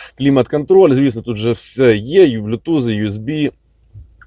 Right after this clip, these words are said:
і всі прочі там Android Auto і CarPlay, само собою тут мають бути. Підігріви сидінь, підігріви керма є передніх, про задні поговоримо позаду.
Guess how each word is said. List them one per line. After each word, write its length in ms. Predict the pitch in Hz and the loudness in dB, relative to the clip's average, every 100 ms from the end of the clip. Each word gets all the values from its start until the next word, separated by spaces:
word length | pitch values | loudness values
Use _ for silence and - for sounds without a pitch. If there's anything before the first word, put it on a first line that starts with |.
| _ - | _ -6
і 60 | 117 | -2
всі 200 | - 120 | 0 0
прочі 340 | 117 113 - | 4 2 2
там 200 | 101 101 | -4 -2
Android 280 | 101 104 107 | -2 2 2
Auto 320 | 101 98 - | 2 -2 0
і 60 | 98 | -2
CarPlay, 540 | 117 107 156 165 151 | -2 -2 0 2 2
само 380 | 113 - 120 131 | 0 -2 0 0
собою 440 | 120 113 113 143 117 | 0 -2 2 2 2
тут 180 | 101 | 0
мають 280 | 113 110 95 | -2 -2 -2
бути. 280 | 95 92 80 | -4 -6 -4
Підігріви 500 | 120 127 151 151 131 | -2 0 2 2 2
сидінь, 420 | - 127 120 110 | 0 -2 0 -2
підігріви 520 | 90 104 110 120 110 | -2 -4 -2 0 -2
керма 520 | 104 113 110 107 87 - - _ | -2 -2 0 0 -2 -8 -20 _
є 400 | 101 104 156 156 | -10 -2 2 4
передніх, 500 | 117 139 180 147 139 | 4 4 4 2 -8
про 160 | 117 | -6
задні 300 | 107 107 98 | -2 -2 -2
поговоримо 580 | 95 92 95 92 90 92 | -6 -6 -4 -4 -4 -8
позаду. 540 | 90 139 160 175 151 | -4 0 4 2 0